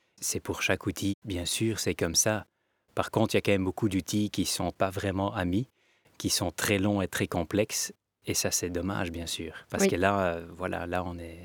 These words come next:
Speaker 1: un peu perdant. Tout le monde est perdant.
Speaker 2: J'avais vu, je ne sais plus exactement dans quel article, que en moyenne, il y avait entre septante et quatre-vingts applications qui pouvaient être installées sur un smartphone, mais que finalement,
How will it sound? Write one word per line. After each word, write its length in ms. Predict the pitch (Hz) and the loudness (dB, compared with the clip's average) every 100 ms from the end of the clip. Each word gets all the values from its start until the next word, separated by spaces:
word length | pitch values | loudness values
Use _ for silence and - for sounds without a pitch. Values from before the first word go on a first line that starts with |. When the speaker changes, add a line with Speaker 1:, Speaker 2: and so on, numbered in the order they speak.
| 110 | -8
Speaker 1:
un 100 | 101 | -4
peu 120 | 92 | -4
perdant. 380 | - - 92 87 - | -2 -4 -4 -4 -6
Tout 80 | |
le 60 | 85 | -4
monde 180 | 87 87 | -4 -6
est 60 | |
perdant. 320 | - 82 80 - | -10 -10 -10 -8
Speaker 2:
J'avais 360 | 208 220 214 240 | 2 4 6 4
vu, 280 | 226 247 247 | 4 0 0
je 80 | 202 | 0
ne 60 | |
sais 120 | 196 | -2
plus 240 | 196 220 220 | -2 0 0
exactement 460 | 202 208 208 214 | 2 0 2 2
dans 100 | 202 | 2
quel 220 | 202 208 185 | 2 2 0
article, 460 | - - 240 214 | -2 -4 -2 -2
que 260 | - 220 226 _ _ _ - | 2 4 4 _ _ _ -6
en 160 | - 196 | 2 4
moyenne, 500 | 196 196 190 226 226 | 6 6 8 6 6
il 120 | 202 | 4
y 60 | |
avait 180 | 190 190 | 2 2
entre 600 | 208 202 - 202 196 190 - | -2 -4 -4 0 0 0 -4
septante 580 | - 196 - 214 214 | -8 -8 -4 -2 -2
et 60 | 208 | -2
quatre-vingts 520 | 214 - 202 202 208 | -4 -6 -6 -2 0
applications 560 | 190 - - 175 - 220 | -2 -4 -6 -4 -2 -2
qui 140 | - | -2
pouvaient 280 | - 190 190 | -4 0 0
être 100 | 190 | 2
installées 440 | 185 185 190 190 | 0 0 0 2
sur 140 | 202 185 | 2 0
un 120 | 180 | -2
smartphone, 600 | - 175 - - 226 226 | -2 -4 -2 2 4 4
mais 80 | 185 | 2
que 140 | 196 | -2
finalement, 640 | - 190 175 180 214 220 | -2 0 2 4 4 2